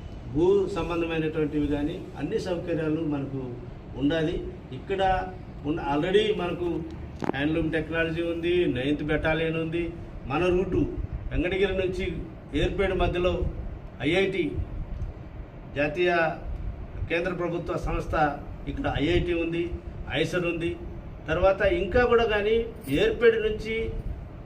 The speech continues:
ఆ, మన వెంకటగిరి మధ్యలో వేలాది ఎకరాల ప్రభుత్వ భూములు ఉన్నాయి. ఇంకొక వ-, రూమర్ కూడా ఉంది, అది నిజమో కాదో నాకైతే తెలియదు. కానీ తిరుపతి జిల్లా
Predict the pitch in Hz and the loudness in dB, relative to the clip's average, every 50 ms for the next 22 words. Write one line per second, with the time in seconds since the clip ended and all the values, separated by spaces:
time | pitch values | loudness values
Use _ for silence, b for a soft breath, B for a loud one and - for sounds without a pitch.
0 | - - - 156 160 160 160 156 147 170 170 175 170 170 - 208 214 226 214 220 | -10 -4 -2 0 2 2 2 0 0 0 2 2 4 4 4 4 4 4 4 4
1 | 214 208 202 190 190 190 190 190 202 208 190 170 165 180 190 208 220 233 214 208 | 4 6 4 4 4 4 4 4 4 4 4 4 4 6 8 8 8 8 8 8
2 | 202 190 185 - 170 175 170 170 - 160 160 160 170 180 160 - 175 151 147 156 | 6 6 4 2 0 0 0 0 0 0 0 0 0 -2 -2 -2 0 0 2 2
3 | 151 135 127 127 127 131 123 - - - - - - - - - - - - - | 2 0 0 -2 -4 -4 -6 -6 -8 -10 -10 -12 -12 -12 -12 -14 -14 -14 -12 -10
4 | - - - - 131 - - - - 220 220 214 220 220 214 208 202 170 170 175 | -8 -8 -4 4 6 8 8 8 8 6 4 4 4 4 4 4 2 0 -2 -2
5 | 170 170 170 165 160 160 170 196 202 208 202 196 196 196 196 196 185 175 - 180 | -2 0 0 0 0 0 0 0 0 0 0 0 0 2 4 4 4 4 2 0
6 | 180 170 156 139 147 156 165 180 196 190 185 185 170 165 185 180 156 143 139 151 | 0 0 2 2 2 0 0 2 2 2 2 2 0 0 0 0 0 0 0 0
7 | 151 160 165 - - 151 156 175 - 311 143 147 143 285 - - - - - - | -2 -2 -2 -2 -2 -2 -2 -2 0 0 2 2 2 2 0 -2 -4 -8 -10 -12
8 | - - - - - - - - - - - - - - 175 190 226 233 254 254 | -12 -14 -14 -14 -14 -14 -14 -14 -14 -14 -14 -12 -10 -4 -2 -2 0 0 0 -2
9 | 254 247 240 233 220 214 196 156 151 175 190 214 233 226 220 - - - | 0 0 0 0 0 0 -2 -2 0 2 4 6 6 6 4 2 0 -2